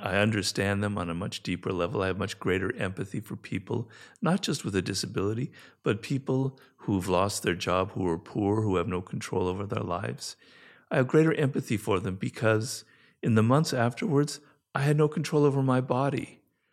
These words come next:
I couldn't walk. I still walk in a very kind of wonky way, right? I was dependent on other people. I was dependent on my wife. I was dependent on healthcare give-, caregivers, on therapists, et cetera.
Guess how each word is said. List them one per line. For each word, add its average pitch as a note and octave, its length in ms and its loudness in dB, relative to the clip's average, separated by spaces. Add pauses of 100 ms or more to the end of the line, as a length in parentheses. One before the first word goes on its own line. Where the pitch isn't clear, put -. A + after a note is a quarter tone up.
(120)
I A2 80 2
couldn't A#2+ 420 0
walk. A2 600 -2 (340)
I - 80 -2
still C3+ 240 2
walk B2 420 0
in - 60 -2
a F#2+ 60 -2
very G2+ 260 -4
kind - 220 -10
of - 80 -4
wonky G2 400 -2
way, G2 480 0 (420)
right? G2 300 0 (1000)
I - 120 0
was G2 120 -2
dependent C3+ 560 0
on F2+ 140 0
other F2 220 -2
people. - 580 -6
I - 540 -20
was - 60 -18
dependent G2+ 280 0
on F2+ 100 0
my F2+ 120 0
wife. F2+ 420 2
I - 60 -2
was F2 100 -4
dependent - 460 -6
on - 120 -6
healthcare G#2+ 560 0
give-, A#2 300 -6
caregivers, B2+ 800 -4 (540)
on F#2 140 -2
therapists, A2 720 0
et - 80 -12
cetera. A2+ 440 -2